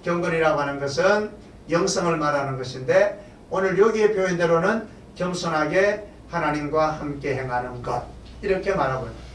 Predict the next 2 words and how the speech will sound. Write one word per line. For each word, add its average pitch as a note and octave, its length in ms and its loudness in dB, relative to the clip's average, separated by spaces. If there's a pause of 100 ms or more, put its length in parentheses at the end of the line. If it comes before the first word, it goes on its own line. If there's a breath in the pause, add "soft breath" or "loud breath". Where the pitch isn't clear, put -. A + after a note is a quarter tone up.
(160)
그러니까 - 800 2 (540 loud breath)
미가서는 A3 1040 4